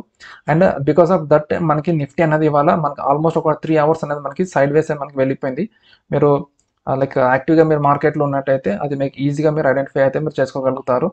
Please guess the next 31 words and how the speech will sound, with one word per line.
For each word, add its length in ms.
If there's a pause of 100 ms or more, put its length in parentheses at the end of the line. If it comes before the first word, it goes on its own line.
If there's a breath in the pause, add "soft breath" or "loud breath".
(140)
And 160
మనకి 280 (100)
బ్యాంక్ 260
నిఫ్టీ 220
కూడా 180
మనకి 280 (480 soft breath)
ఫస్ట్ 240 (160)
ట్వెల్వ్ 260
ఫార్టీ 240
ఫైవ్, 260 (120)
వన్, 180 (240)
వన్ 180
ఓ 20
క్లాక్ 240
వరకు 160
కూడా 100
మనకి 180
సైడ్ 180
వేస్ 160
అనేది 200
వెళ్ళింది. 320
దాని 240
తర్వాతనే 420
both 220
Nifty 280
and 140
Bank 180
Nifty 240
రెండిట్లో 400
కూడా 160
మనకి 320